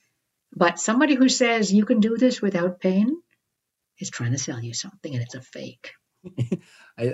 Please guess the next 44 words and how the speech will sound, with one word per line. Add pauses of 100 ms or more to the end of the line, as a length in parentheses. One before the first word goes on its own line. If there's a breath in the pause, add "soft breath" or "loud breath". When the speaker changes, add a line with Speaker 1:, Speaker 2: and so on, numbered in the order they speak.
Speaker 2:
I
think
it's, (380 soft breath)
I
think
it
should
be,
like,
literally
that,
that
statement
should
be
ingrained.
And,
like,
I
agree
with
you.
It's
not
pain.
It's,
it's, (340 soft breath)
it's
a
process,
and
processes
Speaker 1:
Mm.
Speaker 2:
are
hard, (100)
right?
Like,
Speaker 1:
Yeah.
Speaker 2:
the
recrea-,
recuration
of
an
exhibit